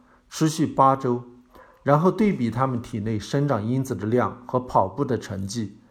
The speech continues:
发现两组并没有区别。也就是说，吃牛初乳并不能增加体内生长因子的含量，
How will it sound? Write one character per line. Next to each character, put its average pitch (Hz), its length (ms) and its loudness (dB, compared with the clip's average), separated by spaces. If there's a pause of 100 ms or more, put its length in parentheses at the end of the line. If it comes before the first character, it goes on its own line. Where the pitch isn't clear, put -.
(340)
发 175 120 8
现 175 200 2
两 127 200 0
组 120 220 -2
并 180 260 2
没 123 140 2
有 107 100 0
区 107 280 -6
别。 104 260 -8 (540)
也 120 160 2
就 135 160 0
是 131 120 -4
说， 120 380 -2 (240)
吃 - 160 0
牛 151 220 4
初 190 180 0
乳 131 400 -2
并 208 180 4
不 165 100 0
能 110 180 0
增 123 200 0
加 123 160 2
体 120 260 -8
内 104 220 -2
生 143 300 -2
长 117 180 0
因 127 220 -2
子 - 100 -6
的 98 120 -4
含 101 260 -8
量， 101 160 -6